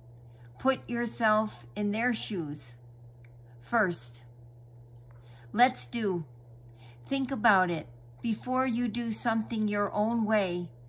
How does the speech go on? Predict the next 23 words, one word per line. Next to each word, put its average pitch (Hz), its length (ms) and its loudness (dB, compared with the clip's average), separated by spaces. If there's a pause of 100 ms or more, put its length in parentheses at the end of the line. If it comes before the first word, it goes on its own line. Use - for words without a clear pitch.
(320)
think 269 240 -2
about 202 540 0 (160)
another 220 400 0
person 208 760 -4
and 202 280 -2
how 208 340 2
they 220 220 -4
would 214 220 -4
want 208 460 0
you 214 320 -4
to 214 160 -10
do 170 280 -4
it. - 280 -10 (600)
Put 254 200 -4
yourself 233 500 0
in 208 120 -4
their 226 200 0
shoes 208 560 -4
and 190 160 -4
practice 214 520 -4
the 208 160 -8
golden 208 560 -2
rule. 185 440 -2